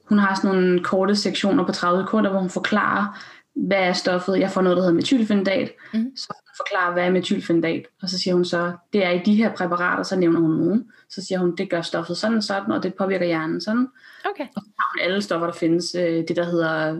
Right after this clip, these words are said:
Speaker 1: Elvanse, som så hedder
Speaker 2: Mm.
Speaker 1: Vyvanse på engelsk og sådan noget.
Speaker 2: Ja, fedt.
Speaker 1: Øhm,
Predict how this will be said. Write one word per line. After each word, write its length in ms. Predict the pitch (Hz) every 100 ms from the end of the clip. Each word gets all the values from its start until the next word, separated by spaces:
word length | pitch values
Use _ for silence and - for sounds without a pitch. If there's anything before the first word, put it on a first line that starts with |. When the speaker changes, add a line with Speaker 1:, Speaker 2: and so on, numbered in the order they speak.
| -
Speaker 1:
Elvanse, 600 | - 180 160 160 170 185 180
som 160 | 165
så 100 | 165 170
hedder 120 | 165
Speaker 2:
Mm. 260 | 156 156
Speaker 1:
Vyvanse 240 | 170 165 -
på 100 | 170
engelsk 280 | 156 165 -
og 60 |
sådan 100 | -
noget. 160 | - - _ _ -
Speaker 2:
Ja, 140 | 220 - _ _ _ -
fedt. 220 | - 196 - 202
Speaker 1:
Øhm, 460 | 185 175 170 165